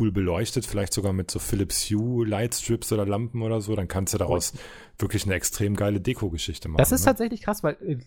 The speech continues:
Speaker 2: wenn bei Amazon, hab ich, das hat mich auch gewundert, direkt wenn du den kaufst, schlägt Amazon dir vor, „Hey, willst du denn noch L-E-D-Beleuchtung für den holen?“ Und dann gibt's tatsächlich, sch-, also von so Dritt-Anbietern sozusagen L-E-D-Beleuchtung speziell für dieses Modell mit Anleitung,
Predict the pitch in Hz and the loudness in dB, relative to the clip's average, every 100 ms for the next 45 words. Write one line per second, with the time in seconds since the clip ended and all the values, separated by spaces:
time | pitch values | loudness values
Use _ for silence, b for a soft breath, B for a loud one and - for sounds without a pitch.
0 | - 143 202 170 180 262 - 151 123 131 | -2 2 4 2 2 -2 -4 -4 -4 -6
1 | 127 - - 190 156 170 135 196 247 - | -8 -6 -4 -2 -2 -4 -2 0 0 -2
2 | _ 147 147 - - 185 160 147 - 233 | _ 0 0 -2 0 2 2 0 2 2
3 | 311 - _ - 170 175 196 190 180 170 | 0 -6 _ -4 -2 2 0 2 0 -2
4 | 185 165 180 180 190 - 165 147 175 165 | 0 2 2 0 -2 -2 -2 -2 0 0
5 | 135 208 196 117 123 117 117 113 117 117 | 0 0 0 0 -2 -4 -2 -2 0 0
6 | 127 143 139 151 - 185 - - - - | -2 0 0 0 -2 -6 -8 -16 -10 -2
7 | 135 127 131 123 139 - - 127 120 127 | 0 2 0 2 2 0 0 -2 0 2
8 | 151 147 147 143 143 156 147 143 160 175 | 2 2 0 2 2 0 2 2 2 0
9 | 165 156 147 - 208 233 185 160 151 143 | 0 0 0 2 2 0 -2 2 2 4
10 | 175 170 - 175 175 175 175 | 4 2 -2 2 2 2 0